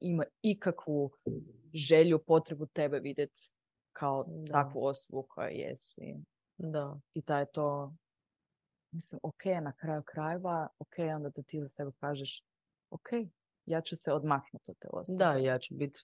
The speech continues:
Speaker 2: bit okružen
Speaker 1: Što sigurno
Speaker 2: ljudima
Speaker 1: nije
Speaker 2: koji
Speaker 1: lako.
Speaker 2: jesu. Da,
Speaker 1: Sigurno.
Speaker 2: definitivno. Mislim, zapravo nisam nikad bila tako u nekim konfliktima s obitelji,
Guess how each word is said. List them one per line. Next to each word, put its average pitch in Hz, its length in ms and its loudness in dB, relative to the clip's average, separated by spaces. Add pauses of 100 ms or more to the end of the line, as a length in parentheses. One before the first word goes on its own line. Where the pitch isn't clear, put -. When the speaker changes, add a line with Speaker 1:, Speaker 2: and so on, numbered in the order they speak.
Speaker 2:
bit 143 320 -2
okružen 139 580 0
Speaker 1:
Što 143 200 4
sigurno 151 460 8
Speaker 2:
ljudima 139 140 4
Speaker 1:
nije 135 200 2
Speaker 2:
koji 127 280 4
Speaker 1:
lako. 127 140 -2
Speaker 2:
jesu. - 280 -8 (160)
Da, 143 280 4
Speaker 1:
Sigurno. 135 200 0
Speaker 2:
definitivno. 139 680 -2 (520)
Mislim, 131 680 -2 (1200)
zapravo 135 380 -4
nisam 139 340 -4
nikad 131 260 -4
bila 127 240 0
tako 123 400 -4
u - 20 -4
nekim 131 300 -8
konfliktima 135 720 -4 (480)
s - 160 -2
obitelji, 147 720 2